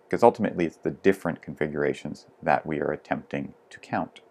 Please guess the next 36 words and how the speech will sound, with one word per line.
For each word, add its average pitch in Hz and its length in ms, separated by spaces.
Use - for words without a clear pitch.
So - 160
let's 120 200
investigate 117 420
this 104 100
a 98 40
little 87 140
bit 87 120
more. 82 220
Suppose 123 340
we 117 60
got 104 120
a 95 40
group 82 240
of - 100
three, 131 500
and - 160
then 85 220
there's 82 180
a 85 60
single 85 400
rider, 71 380
someone 76 320
who's 73 180
skiing 73 340
by 71 140
themselves - 500
that - 220
day. - 180
How 87 140
could 87 180
they 85 380
arrange 92 320
themselves 92 420
on 95 100
the 98 60
chair? - 280